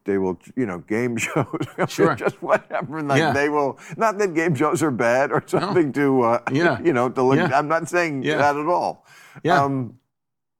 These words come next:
Speaker 1: <laughs> but, but, but, you know, it's just, or even reality shows.
Speaker 2: Sure.
Speaker 1: It's just like that to them is success is,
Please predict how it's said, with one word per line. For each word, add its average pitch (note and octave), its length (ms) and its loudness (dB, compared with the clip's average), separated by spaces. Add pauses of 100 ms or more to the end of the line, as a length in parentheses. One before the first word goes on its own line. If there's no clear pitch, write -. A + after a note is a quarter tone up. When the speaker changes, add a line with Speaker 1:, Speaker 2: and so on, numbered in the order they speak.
(800)
Speaker 1:
<laughs> - 0 -
but, D3 340 -4
but, - 240 -2
but, D3 180 -2 (180)
you D#3 100 -2
know, G#2+ 280 -2 (640)
it's C#3+ 160 0
just, C#3 240 -2 (160)
or B2 300 2
even B2+ 260 2
reality B2+ 600 2
shows. C#3 520 -2
Speaker 2:
Sure. D#3+ 360 -4 (120)
Speaker 1:
It's C3 140 0
just - 260 -4
like A2+ 280 -2
that D3+ 280 0
to D#3+ 100 -6
them C#3+ 200 -2
is B2+ 120 -4
success A#2 500 -6
is, G#2 140 -4